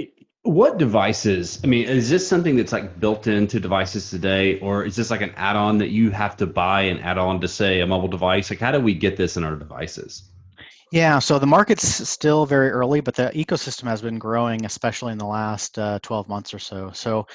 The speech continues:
Speaker 2: from an Apple device perspective, there's already devices on the market today that support it. So the iPhone eleven series, all of the iPhone elevens, the eleven, eleven Pro, and, and Max all support it. The new iPhone S E supports it,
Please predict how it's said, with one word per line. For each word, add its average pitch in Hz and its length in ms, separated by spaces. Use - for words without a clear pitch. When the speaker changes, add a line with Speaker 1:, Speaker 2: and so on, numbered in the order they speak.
Speaker 2:
from 135 140
an 131 80
Apple 151 320
device 120 360
perspective, 113 520
there's 113 160
already 120 260
devices 110 440
on 107 100
the 104 80
market 107 320
today 107 200
that - 140
support - 400
it. 104 100
So - 140
the 110 80
iPhone 127 500
eleven 110 440
series, 131 400
all 117 180
of 120 80
the 117 60
iPhone 110 320
elevens, 104 500
the 104 80
eleven, 107 320
eleven 104 260
Pro, 104 360
and, 98 320
and 110 120
Max 104 540
all 117 120
support 110 400
it. 110 140
The 131 80
new 143 160
iPhone 127 360
S 107 220
E 135 140
supports - 480
it, 131 200